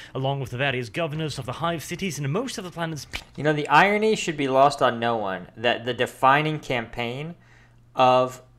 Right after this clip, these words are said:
Speaker 2: the Death Korps of Krieg is almost a refighting, in many ways,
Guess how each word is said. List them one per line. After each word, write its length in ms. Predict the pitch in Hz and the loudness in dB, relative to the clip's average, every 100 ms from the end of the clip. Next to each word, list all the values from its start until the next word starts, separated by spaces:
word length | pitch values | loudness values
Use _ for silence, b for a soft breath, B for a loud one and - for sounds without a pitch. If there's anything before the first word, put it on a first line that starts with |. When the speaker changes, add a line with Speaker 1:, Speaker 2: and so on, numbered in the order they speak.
| - | -6
Speaker 2:
the 160 | 120 | -2
Death 260 | 117 117 117 | 0 -2 -2
Korps 200 | 131 120 | -2 -2
of 100 | 113 | -4
Krieg 400 | - 120 131 - b b - | -8 -6 -6 -12 b b -4
is 240 | 143 131 - | -2 -2 2
almost 500 | 143 165 190 180 165 - | 8 8 8 4 2 0
a 200 | 139 131 | 2 2
refighting, 1120 | 110 107 117 147 175 - - 143 139 104 98 95 | -2 -8 -4 -2 -4 -4 4 4 4 -2 -6 -10
in 160 | 120 120 | -6 -4
many 220 | 120 113 | -2 -2
ways, 400 | 104 104 101 98 | -2 -2 -2 -6